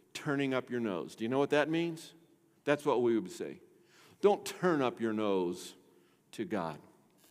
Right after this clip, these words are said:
Well, let's move on to verse eight. And we see the law of the harvest. We see the divine law of the harvest, and it's this. A person will reap whatever a person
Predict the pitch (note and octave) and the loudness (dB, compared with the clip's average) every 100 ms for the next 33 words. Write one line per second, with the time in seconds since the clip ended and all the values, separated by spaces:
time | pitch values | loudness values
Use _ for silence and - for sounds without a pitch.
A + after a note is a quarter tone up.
0 | _ _ _ _ _ _ A2+ A#2 G#2+ B2 | _ _ _ _ _ _ 0 0 0 0
1 | A2+ A2+ A2 A#2 A2 - B2+ B2+ - - | 2 2 2 0 0 2 2 2 -4 -16
2 | - - _ _ - - - A2 G#2+ A#2+ | -20 -20 _ _ -20 -20 -10 -6 0 0
3 | A2 - C#3 C#3+ D3+ G2+ G#2+ A2+ A2 A#2+ | 0 2 4 4 4 0 0 0 2 4
4 | A#2 B2+ C3+ C3+ C3+ E3+ D3 E2+ - - | 6 8 8 6 4 4 2 -4 -8 -18
5 | - - _ - - - A#2 A#2 D#3 D3+ | -20 -20 _ -20 -20 -8 -4 0 4 8
6 | D3 B2 B2+ C3 D3 G#3+ F3 C#3+ B2 G#2+ | 8 6 4 6 6 6 6 6 6 4
7 | G#2 F#2 D#2 F2+ G#2+ A2 F3 C4 D3 - | 2 2 0 -4 -4 -4 -2 -2 -2 -4
8 | - - - - - - A#2 B2 B2+ B2 | -16 -20 -20 -10 -6 -6 -4 0 2 2
9 | - E3 E3+ B3 C#4 B3+ - - B2 A#2 | 4 4 4 -2 -4 -8 -14 0 4 6
10 | C3+ F3+ C4+ - - - - - G3 G3+ | 8 6 4 -4 -14 -20 -20 -4 0 2
11 | A#2 A2+ C#3 D#3+ - C#3+ C#3+ C3+ - D3 | 4 4 4 2 2 -2 2 2 2 -4
12 | D3+ | -4